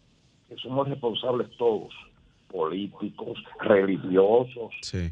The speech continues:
Speaker 1: Eh, eh, no podemos seguir callando lo que está pasando en nuestro país, en que a cada, eh, eh, a,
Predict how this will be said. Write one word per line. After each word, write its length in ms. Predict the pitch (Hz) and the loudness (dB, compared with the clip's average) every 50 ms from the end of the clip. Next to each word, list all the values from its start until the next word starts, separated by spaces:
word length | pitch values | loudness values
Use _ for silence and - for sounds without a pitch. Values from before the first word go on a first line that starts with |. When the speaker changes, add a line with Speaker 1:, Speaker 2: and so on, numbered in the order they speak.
| - - | -8 -8
Speaker 1:
Eh, 600 | 87 98 98 95 92 92 90 90 87 85 80 - _ _ _ _ _ - - _ _ _ _ - | -6 -4 -4 -4 -4 -4 -4 -6 -6 -8 -10 -12 _ _ _ _ _ -20 -20 _ _ _ _ -14
eh, 120 | 113 95 80 | -14 -12 -8
no 160 | 110 123 139 139 | -4 -4 -4 -2
podemos 380 | 139 160 160 160 170 170 165 156 | -2 0 0 2 2 0 -2 -2
seguir 300 | 165 151 143 151 151 151 | -2 -2 -2 -4 -6 -6
callando 840 | - 143 131 123 135 147 147 160 156 143 127 113 101 98 101 95 - _ _ _ _ _ _ _ _ | -6 -6 -4 0 0 0 0 0 -2 -8 -8 -8 -6 -8 -8 -8 -12 _ _ _ _ _ _ _ _
lo 180 | - 107 120 110 | -10 -8 -8 -8
que 120 | - 127 | -8 -10
está 180 | - - - 131 | -16 -14 -14 -10
pasando 460 | 127 - 127 123 127 131 131 127 127 | -8 -8 -6 -4 -2 -2 -2 -2 -4
en 40 | 123 | -4
nuestro 240 | 127 117 123 - 120 120 | -6 -6 -6 -10 -10 -8
país, 360 | - 107 107 107 113 117 - - - - _ _ _ _ _ _ _ _ _ _ _ _ _ - | -6 -4 -4 -4 -4 -6 -10 -14 -18 -20 _ _ _ _ _ _ _ _ _ _ _ _ _ -10
en 180 | 117 123 117 - - | -10 -8 -10 -10 -6
que 300 | - 123 120 117 117 - - | 0 2 2 2 2 0 -6
a 140 | 131 131 117 | -10 -10 -6
cada, 640 | - 147 156 156 170 175 170 156 143 127 110 87 80 _ _ _ _ _ _ _ _ - | 0 2 4 4 4 4 4 4 2 0 -2 -6 -10 _ _ _ _ _ _ _ _ -14
eh, 220 | 123 120 113 - - | -12 -10 -10 -6 -6
eh, 180 | 127 127 113 - | -4 -6 -6 -6
a, 180 | - 131 127 117 | -8 -8 -8 -8